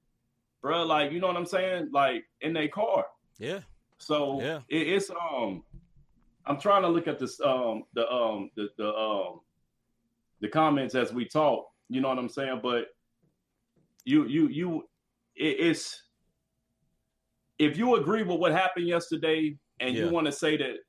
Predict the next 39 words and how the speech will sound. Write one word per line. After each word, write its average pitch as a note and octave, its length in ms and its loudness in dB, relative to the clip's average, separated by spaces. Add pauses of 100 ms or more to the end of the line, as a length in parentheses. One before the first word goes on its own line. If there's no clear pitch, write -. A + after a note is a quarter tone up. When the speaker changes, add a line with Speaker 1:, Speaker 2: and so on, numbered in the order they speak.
(100)
Speaker 1:
a-, B2 340 0
anybody D#3 480 4
else C#3+ 140 -2
that C3 140 -4
comes D3+ 300 -2
up C#3+ 160 -2
against C#3 320 -4
what C3 140 2
happened, C3+ 400 2 (600)
um, G2+ 540 0 (460)
and A#2+ 140 -2
you D#3 100 0
wanna D3 200 0
say, C#3+ 240 -2
"Oh, C3+ 180 6
they're C3+ 140 -2
crying D3 360 2
about C#3 340 4
it B2 100 -4
and G2+ 160 -6
blah, C#3+ 200 4
blah, C3+ 180 2
blah," C#3 340 2
then C3 420 -4 (540)
I C#3+ 140 2
hate E3+ 180 2
to D#3+ 80 -2
tell F#3+ 260 4
you F#3+ 100 -4
this, G#3+ 440 2 (440)
examine D#3 440 2
yourself D3 360 0
'cause A#2+ 160 -4
you're D#3 120 2
a C#3+ 80 -2
part C3+ 200 2
of A2+ 60 -8
the G#2 60 -12
problem. A2 340 0